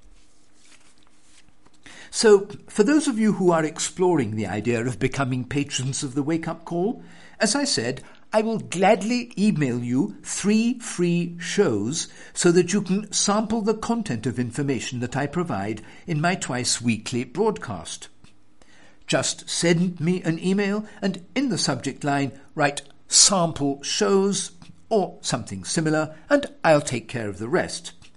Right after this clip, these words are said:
And I do hope that after listening to the free shows, you will choose to become a paying patron and support the show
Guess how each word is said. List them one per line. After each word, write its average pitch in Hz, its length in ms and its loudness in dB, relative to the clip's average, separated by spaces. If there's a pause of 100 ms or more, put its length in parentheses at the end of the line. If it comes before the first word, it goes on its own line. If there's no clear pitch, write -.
(720)
And 214 140 0
I 214 120 2
do 277 240 10
hope 196 260 4
that 165 180 0
after 160 320 0
listening 127 480 -2
to 127 120 -4
the 120 100 -4
free 151 220 2
shows, 180 440 4 (200)
you 214 100 6
will 233 180 2
choose 269 360 4
to 226 120 0
become 220 680 0
a - 60 0
paying 127 420 -2
patron 175 600 -2 (160)
and 214 280 0
support - 640 2
the 123 100 -4
show 113 400 -2